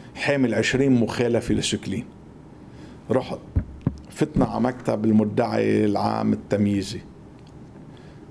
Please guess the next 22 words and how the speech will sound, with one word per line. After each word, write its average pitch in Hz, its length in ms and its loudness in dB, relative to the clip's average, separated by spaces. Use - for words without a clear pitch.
الرئيسة 113 460 2
ربيعة 104 320 4
عماش 104 460 2
كانت، 92 320 -8
إجا 135 220 4
الرئيس 120 440 2
عدنان 110 340 2
عضوم 107 520 2
كان 110 160 4
وزير 110 300 2
عدل، 104 240 0
شاف 180 400 4
ال-، 101 880 0
المخالفات، 110 680 2
قال 185 160 2
لي: 185 120 4
"صحيح 185 400 0
كلهم 131 420 2
مزبوطين، 113 460 0
بس - 240 0
هون 202 140 2
مقوننين، 151 680 4